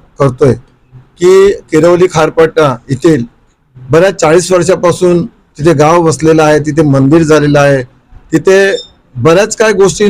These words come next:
ज्या गावच्या सुविधा आहेत त्या गावकऱ्यांनी तयार घेतलेल्या आहेत.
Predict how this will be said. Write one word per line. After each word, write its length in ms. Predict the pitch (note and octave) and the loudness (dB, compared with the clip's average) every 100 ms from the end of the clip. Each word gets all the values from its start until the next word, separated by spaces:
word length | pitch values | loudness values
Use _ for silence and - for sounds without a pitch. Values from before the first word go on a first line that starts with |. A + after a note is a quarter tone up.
| G3+ | 0
ज्या 200 | E3 F#3+ | 0 0
गावच्या 380 | D#3+ D#3+ D#3 G3 | 2 0 0 -2
सुविधा 380 | - E3+ E3+ F3 | 0 0 2 0
आहेत 140 | D3+ B2+ - - - - | 0 -4 -8 -10 -14 -6
त्या 80 | F#3+ | -2
गावकऱ्यांनी 520 | F3+ F3 F3 G#3 A3 A#3+ | 0 0 0 0 0 0
तयार 200 | G3 F#3 | 2 2
घेतलेल्या 400 | F3+ E3+ D#3 C#3 | 2 0 0 0
आहेत. 120 | A#2+ | 0